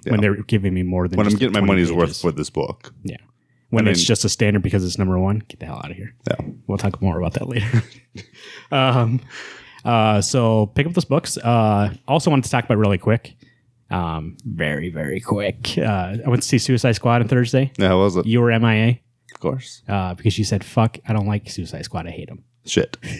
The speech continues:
Speaker 1: <laughs> I went to go see it. You know what? There's some bad reviews out there. I don't agree with those. I think it's fun. And using that word mean, it doesn't really mean anything, because I had fun. So it doesn't really tell you, like, if you're gonna have fun or not, but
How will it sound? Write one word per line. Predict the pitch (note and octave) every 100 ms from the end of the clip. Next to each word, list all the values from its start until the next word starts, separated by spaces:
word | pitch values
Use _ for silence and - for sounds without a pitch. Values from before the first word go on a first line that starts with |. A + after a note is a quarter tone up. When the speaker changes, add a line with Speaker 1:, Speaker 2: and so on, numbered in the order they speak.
| E5+ E5 D5+ E5
Speaker 1:
<laughs> | D5 - - - G#4+ D#4 C#3
I | B2
went | C3+
to | B2+
go | C#3
see | - D3+
it. | D3+
You |
know | E3+
what? | F3 F3 - - - - _ -
There's | B2 B2+ A#2+ G#2 - - - - _ _ _
some | - B2+
bad | A#2 A2+
reviews | G#2+ A2 A2
out | A2 A2
there. | A2+
I | A2+
don't | G#2+
agree | F#2+
with | G#2 -
those. | F#2+ G2 - - _ _ _
I | G#2+
think | D3
it's | -
fun. | - A#2+ A#2+ A#2+ _ _ _ _ _ _
And | G#2 G#2
using | G#2+ A#2 A2
that | G#2
word | F#2+ G2+ G2+
mean, | F#2+ G2+ - -
it | A2 -
doesn't | A#2 G#2+
really | G2 F#2+
mean | F#2+
anything, | G2 G2+ G#2 G2 - _ -
because | F#2+
I | F2 E2+
had | G2+
fun. | - G#2+ A2+ _ _ _ _
So | - G2+ F2+ E2 E2
it | G2
doesn't | F#2+ G2
really | F#2
tell | - F2+
you, | F2+ F2+
like, | E2+ F2+
if |
you're | F2
gonna | E2+ E2+
have | -
fun | G2+
or | F#2
not, | F2+ F2
but | E2